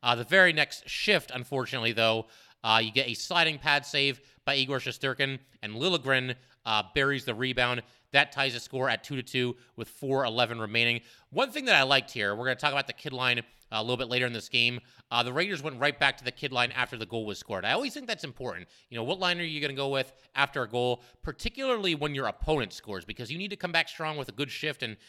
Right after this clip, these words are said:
you know, try to get things rolling for your team. Uh, they went back to the kid line, who I thought had another, uh, pretty solid shift there. Nothing too crazy, but, you know, they were out there, you know, competing hard and,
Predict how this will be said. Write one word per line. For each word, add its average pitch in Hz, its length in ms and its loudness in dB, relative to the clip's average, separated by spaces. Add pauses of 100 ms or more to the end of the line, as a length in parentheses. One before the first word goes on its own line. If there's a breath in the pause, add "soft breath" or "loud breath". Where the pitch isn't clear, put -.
(140)
you 120 80 -8
know, 113 40 -4
try - 160 -2
to 131 60 4
get 131 140 -4
things 131 240 -6
rolling 131 280 -4
for 120 100 -10
your 139 200 -2
team. 98 340 -6 (280 loud breath)
Uh, 110 80 -2
they 120 80 2
went 135 140 -2
back 156 160 4
to 139 80 -8
the 131 60 -4
kid 151 180 -4
line, 139 160 0
who 131 100 -4
I 127 60 2
thought 127 180 2
had 127 80 2
another, 120 340 -2 (240 soft breath)
uh, 110 100 -2
pretty 165 240 -4
solid 123 320 0
shift - 260 -4
there. 117 160 0
Nothing 202 240 -6
too 139 160 -8
crazy, 98 380 -4
but, 117 280 -2 (260 loud breath)
you 120 80 -6
know, 117 60 2
they 127 100 4
were 135 100 4
out 127 180 6
there, 123 380 2
you 127 80 -8
know, 110 60 -8
competing 127 400 -8
hard 123 280 2
and, 104 100 -6